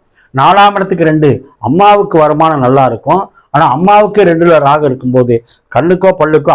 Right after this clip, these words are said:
அம்மாவுக்கு வைத்தியம் உண்டு. ஏழாம் இடத்துக்கு பன்னெண்டுல சனி இருக்கும்போது கணவனோ மனைவியோ வெளியூர்ல போய் தங்கி படிக்கிற மாதிரி இருக்கும். ஏழாம் இடத்துக்கு ரெண்டுல சுக்கிரன் இருக்கும்போது மனைவிக்கு பேசி தொழில் பண்றது நல்லா இருக்கும். மனைவிக்கு கண்ணு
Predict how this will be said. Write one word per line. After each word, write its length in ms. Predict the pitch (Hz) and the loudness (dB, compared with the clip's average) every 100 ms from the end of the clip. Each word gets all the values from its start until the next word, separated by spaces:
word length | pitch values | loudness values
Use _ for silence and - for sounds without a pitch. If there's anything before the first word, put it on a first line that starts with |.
| 113 | -2
அம்மாவுக்கு 400 | 165 180 170 131 | 0 0 0 -2
வைத்தியம் 360 | 131 139 139 120 | -2 0 -2 -2
உண்டு. 240 | 107 135 190 190 _ _ _ - | -4 -2 -2 -6 _ _ _ -4
ஏழாம் 380 | 123 185 214 214 | 0 2 2 0
இடத்துக்கு 260 | 196 165 143 | -2 -4 -2
பன்னெண்டுல 320 | 143 175 170 - | -2 0 0 0
சனி 140 | 139 151 147 | 0 0 0
இருக்கும்போது 460 | 131 131 131 127 113 _ - _ | -2 -2 -2 -2 -6 _ -20 _
கணவனோ 480 | - 143 180 185 190 185 | -4 -2 0 2 0 0
மனைவியோ 500 | 139 151 151 131 156 196 196 - - | 0 0 0 0 2 2 -2 -12 -2
வெளியூர்ல 460 | 147 196 214 190 165 | 0 2 2 2 2
போய் 180 | 160 160 | 0 0
தங்கி 220 | 143 156 | 0 0
படிக்கிற 360 | 139 120 131 143 131 | 0 -2 0 0 0
மாதிரி 160 | 113 101 | 0 -2
இருக்கும். 300 | - 170 190 - _ _ - | -4 -4 -4 -12 _ _ -2
ஏழாம் 380 | 156 214 214 196 | 0 2 2 0
இடத்துக்கு 400 | 190 165 156 151 - - - 127 | -2 -4 0 0 -2 -10 -6 0
ரெண்டுல 320 | 175 185 180 - | 2 2 0 -2
சுக்கிரன் 400 | 147 143 190 170 | -4 -2 0 0
இருக்கும்போது 480 | 147 143 143 143 135 131 - _ - 113 | -2 -2 0 2 2 0 -4 _ -8 -4
மனைவிக்கு 440 | 175 202 190 160 - | -2 0 -2 -2 -2
பேசி 260 | 160 196 185 147 | 0 0 -4 -2
தொழில் 240 | 156 147 | -2 0
பண்றது 260 | 139 131 120 | -2 -2 -2
நல்லா 180 | 107 123 123 | -2 -2 -2
இருக்கும். 320 | 107 151 190 - _ _ - | -2 -2 -2 -6 _ _ -4
மனைவிக்கு 460 | 151 202 202 170 151 | 0 2 2 0 0
கண்ணு 300 | 143 165 160 | 0 2 2